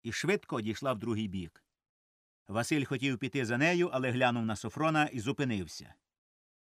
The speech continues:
Потім нахилив голову, посміхнувся й, одійшовши до клунків, сів коло їх.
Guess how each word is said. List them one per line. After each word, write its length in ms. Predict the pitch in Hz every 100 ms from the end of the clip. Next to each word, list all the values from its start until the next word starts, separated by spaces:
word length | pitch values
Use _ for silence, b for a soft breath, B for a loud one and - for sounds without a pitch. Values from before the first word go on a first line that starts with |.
| _ _ -
Потім 280 | 139 151 151
нахилив 400 | 143 147 151 113
голову, 440 | 135 143 139 139
посміхнувся 880 | 117 101 113 107 143 147 - 139 139 _ _ _ _ -
й, 120 | 107
одійшовши 540 | 143 156 - 202 160 156
до 140 | 139
клунків, 500 | 156 190 170 170 147
сів 320 | - 131 107
коло 200 | 98 101
їх. 420 | 92 90 82 _